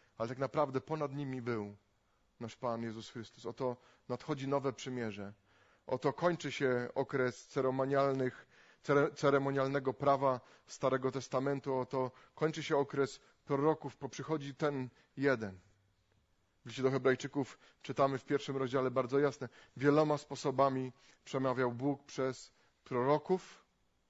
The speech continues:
a u kresu dni przemówił przez kogo? Przez Syna”. Ludzie ciągle oczekują jakichś nowych,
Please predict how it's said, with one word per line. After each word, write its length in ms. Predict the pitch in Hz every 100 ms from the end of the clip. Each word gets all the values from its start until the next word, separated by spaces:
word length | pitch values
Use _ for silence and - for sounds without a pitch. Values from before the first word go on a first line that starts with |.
| _ _ _ _ _
a 60 | 117
u 100 | 117
kresu 280 | 147 139
dni 160 | 127 135
przemówił 360 | - 131 127 135
przez 200 | 131 -
kogo? 360 | 139 143 165 165 _ _ _ _ _ _ -
Przez 220 | 123 -
Syna”. 480 | 131 104 98 - _ _ _ _ _ _ _ _ _ 139
Ludzie 180 | 143
ciągle 260 | 156 180 175
oczekują 640 | 165 160 - 180 156 147 135 - _
jakichś 360 | 127 143 143 -
nowych, 540 | 156 190 180 175 -